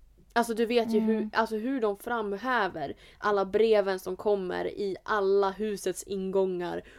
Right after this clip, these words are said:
Speaker 1: och allting sånt där. Alltså, det är så mycket detaljer som är så roligt. Sen även, alltså,
Speaker 2: Mm.
Speaker 1: första boken är klockren.
Speaker 2: Ja, gud, ja. Verkligen.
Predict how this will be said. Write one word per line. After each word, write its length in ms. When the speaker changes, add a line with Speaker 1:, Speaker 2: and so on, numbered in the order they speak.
Speaker 1:
och 200
allting 400
sånt 180
där. 140
Alltså, 240
det 160
är 40
så 80
mycket 240
detaljer 600
som 180
är 100
så 160
roligt. 920
Sen 180
även, 220
alltså, 160
Speaker 2:
Mm. 300
Speaker 1:
första 380
boken 380
är 180
klockren. 600
Speaker 2:
Ja, 200
gud, 340
ja. 160
Verkligen. 640